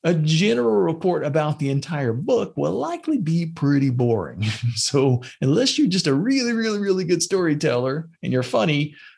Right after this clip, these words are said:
most likely that just, if you just say, "Hey, Huckleberry Finn was about," and just start trying to summarize what the book was about, it's gonna be really boring. So a great way to start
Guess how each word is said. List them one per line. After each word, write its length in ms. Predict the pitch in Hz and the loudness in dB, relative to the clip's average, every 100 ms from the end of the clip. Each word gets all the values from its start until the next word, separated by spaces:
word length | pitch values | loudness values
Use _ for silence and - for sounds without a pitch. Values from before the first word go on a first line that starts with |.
| _ _ | _ _
most 340 | - 175 202 - | 0 2 2 2
likely 500 | 76 151 - 69 67 | 0 0 2 2 2
that 280 | - 64 117 | 0 -2 -2
just, 260 | 127 120 | -2 -2
if 140 | 117 123 | -2 -2
you 100 | 117 | 0
just 240 | 127 117 | 0 0
say, 140 | 120 131 | 2 2
"Hey, 320 | 139 147 135 120 | 2 0 0 -2
Huckleberry 420 | 165 180 165 151 | -2 -2 -2 -2
Finn 220 | 160 151 | -2 -2
was 140 | 139 | -2
about," 340 | 131 139 131 107 | 0 -2 -2 -2
and 120 | 120 | -2
just 140 | 127 | 0
start 280 | - 123 104 - _ _ _ | 0 -2 -4 -10 _ _ _
trying 320 | - 127 117 | -4 -2 -2
to 120 | 110 | -2
summarize 680 | 101 - 131 120 104 104 101 | -2 -2 -2 0 0 -2 -4
what 120 | 113 | -6
the 80 | - | -4
book 240 | 92 151 160 | -4 -4 -2
was 140 | 147 | -2
about, 340 | 151 156 - - | -2 -2 -4 -8
it's 180 | 135 - | -8 -4
gonna 160 | 117 | -4
be 100 | 101 | -2
really 200 | 92 90 | -4 -6
boring. 320 | 98 110 95 104 - - - | -4 -4 -6 -10 -18 -18 -4
So 240 | - 139 | -2 0
a 80 | 147 | -2
great 280 | 131 185 185 | 0 -2 -2
way 180 | 175 | -2
to 160 | 151 131 | 0 0
start 600 | - - 147 143 139 - | 0 0 -2 -4 -6 -10